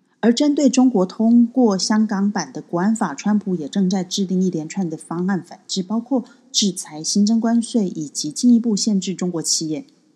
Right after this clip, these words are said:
这可能会重重伤害了香港在全球的金融地位，所以有英国研究机构就说，如果美国取消了美国《香港政策法》所提供的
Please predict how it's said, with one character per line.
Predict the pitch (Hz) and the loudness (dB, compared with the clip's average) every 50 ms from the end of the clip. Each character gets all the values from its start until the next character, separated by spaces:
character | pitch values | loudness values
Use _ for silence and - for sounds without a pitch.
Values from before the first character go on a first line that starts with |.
| _ _ _ _ | _ _ _ _
这 | _ - 196 | _ -6 -6
可 | - - - - 151 139 | -6 -6 -14 -10 -8 -8
能 | 131 131 135 151 | -6 -4 -4 -2
会 | 165 247 247 | 0 0 0
重 | 240 - 240 226 214 | 2 2 2 2 2
重 | 220 226 208 196 | 2 2 0 0
伤 | - - 233 226 240 240 | 0 0 0 2 2 0
害 | 233 - 262 240 | 2 0 0 0
了 | 208 196 185 | 2 0 -2
香 | 180 - 202 196 208 | -2 -2 0 0 0
港 | 208 202 180 151 139 | -2 -2 -6 -10 -12
在 | 139 - 190 180 170 | -10 -8 -6 -6 -6
全 | 165 - - - 143 139 151 | -8 -10 -14 -12 -12 -12 -10
球 | 160 - - 147 143 | -10 -10 -10 -8 -8
的 | 156 165 | -8 -6
金 | - - 220 233 | -2 0 2 2
融 | 226 196 196 208 | 4 2 2 2
地 | 214 254 240 | 4 4 6
位， | 240 254 240 196 175 - - - - _ | 6 6 4 2 0 -6 -14 -20 -20 _
所 | - - - 175 | -8 -2 0 0
以 | 180 208 220 208 180 | 2 2 2 0 0
有 | 165 143 135 | -2 -4 -6
英 | 131 160 208 233 240 | -4 2 4 4 4
国 | 226 175 165 | 4 4 0
研 | 143 147 147 160 | 0 -2 -4 0
究 | - 214 196 | 0 0 0
机 | 180 - - - 185 | 0 -4 -6 -8 -6
构 | - - 202 170 | -4 -4 -4 -2
就 | - 196 | -2 -4
说， | 175 - - 226 240 240 233 - - - - _ _ _ _ _ | -4 -2 0 2 2 2 0 -6 -20 -20 -20 _ _ _ _ _
如 | - 151 180 | -4 -4 0
果 | 180 220 190 165 269 - - _ - - _ | 2 2 2 2 2 -2 -10 _ -20 -20 _
美 | - 156 151 | -6 -4 -2
国 | - 196 240 | 0 0 0
取 | 233 - - 175 | 0 0 -2 -2
消 | 156 - - 214 233 254 | -2 -2 -2 0 2 2
了 | 254 240 226 - - - | 2 2 0 -2 -8 -10
美 | - 156 147 | -8 -6 -8
国 | - - - 156 160 165 180 | -6 -6 -6 -6 -4 -4 -4
《香 | 180 - 247 254 262 | 0 2 4 4 4
港 | 240 208 156 139 | 2 0 -4 -4
政 | - 202 208 190 | -2 0 0 0
策 | 175 - - 226 196 175 | 0 0 -2 -2 -2 -2
法》 | 170 - - 160 139 135 | -4 -6 -8 -8 -8 -8
所 | - - - - 143 131 | -10 -12 -12 -10 -10 -10
提 | - - - - 160 | -10 -12 -10 -10 -12
供 | 165 _ - 254 277 285 285 269 | -10 _ 2 4 6 6 6 4
的 | 269 226 196 175 | 4 0 -2 -2